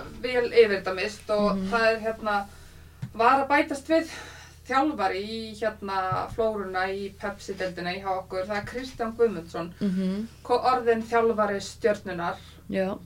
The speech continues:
Speaker 1: Um, er þetta ekki bara, þetta er bara gott tækifæri fyrir hann, geggjað, geggjuð áskorun.
Speaker 2: Eh, geggjuð áskorun og hann er bara,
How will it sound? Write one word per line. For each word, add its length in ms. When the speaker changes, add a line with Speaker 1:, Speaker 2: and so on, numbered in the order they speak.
Speaker 1:
Um, 640
er 100
þetta 260
ekki 160
bara, 440
þetta 260
er 60
bara 160
gott 300
tækifæri 500
fyrir 160
hann, 160
geggjað, 480
geggjuð 460
áskorun. 580
Speaker 2:
Eh, 120
geggjuð 420
áskorun 340
og 80
hann 220
er 60
bara, 500